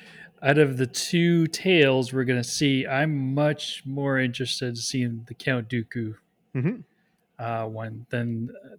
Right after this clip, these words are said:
Speaker 1: the, the Ahsoka one.
Speaker 2: Yeah.
Speaker 1: Um, I wanna see more. Again,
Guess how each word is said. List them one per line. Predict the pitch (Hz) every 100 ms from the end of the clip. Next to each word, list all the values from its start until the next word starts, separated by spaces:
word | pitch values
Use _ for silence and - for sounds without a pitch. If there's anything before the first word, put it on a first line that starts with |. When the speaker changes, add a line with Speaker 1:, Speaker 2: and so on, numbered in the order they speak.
| _ -
Speaker 1:
the, | 120 120 117
the | 113
Ahsoka | 113 - 117 104 113
one. | 101 101 - _ _ _ _ _ - -
Speaker 2:
Yeah. | 113 90 -
Speaker 1:
Um, | 120 120 117 113 113 120 -
I | 135 135
wanna | 127 135 139
see | 135 - 139
more. | 127 123 123 123 120 120 - 269 _
Again, | 131 131 135 123 123